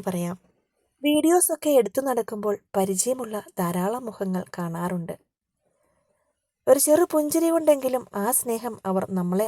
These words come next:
അറിയിക്കുമ്പോൾ വല്ലാത്ത സന്തോഷം തോന്നാറുണ്ട്. എൻ്റെ ഒരുപാട് Facebook സുഹൃത്തുക്കളെ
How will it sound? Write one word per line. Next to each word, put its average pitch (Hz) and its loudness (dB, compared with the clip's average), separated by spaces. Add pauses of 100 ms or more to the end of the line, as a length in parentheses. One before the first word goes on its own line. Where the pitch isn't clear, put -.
അറിയിക്കുമ്പോൾ 180 -6 (280)
വല്ലാത്ത 180 0 (100)
സന്തോഷം 190 -4 (140)
തോന്നാറുണ്ട്. 170 -6 (1500)
എൻ്റെ 311 6 (100)
ഒരുപാട് 277 6 (100)
Facebook 233 2
സുഹൃത്തുക്കളെ 233 2